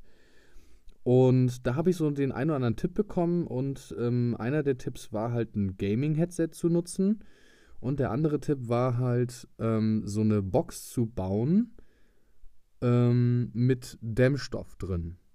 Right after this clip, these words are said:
So, und den Dämmstoff hatte ich noch gehabt, äh, weil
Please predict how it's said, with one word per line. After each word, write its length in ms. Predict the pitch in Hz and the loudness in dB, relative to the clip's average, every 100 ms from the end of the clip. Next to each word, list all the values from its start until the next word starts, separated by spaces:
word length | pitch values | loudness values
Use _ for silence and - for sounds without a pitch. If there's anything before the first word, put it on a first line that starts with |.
| - - | -20 -20
So, 180 | 98 101 | -8 -6
und 200 | 101 104 | -4 0
den 140 | 113 104 | 0 2
Dämmstoff 580 | 110 147 - 135 131 | 0 0 -2 -4 -2
hatte 180 | 139 131 | -6 -4
ich 100 | 123 | -4
noch 200 | 127 123 | -4 -4
gehabt, 500 | - 95 127 - - | -6 -4 -4 -6 -10
äh, 560 | 127 131 127 131 131 120 | -8 -6 -6 -6 -6 -2
weil 920 | 117 117 117 117 113 113 110 95 90 | 0 2 2 2 2 0 -2 -8 -16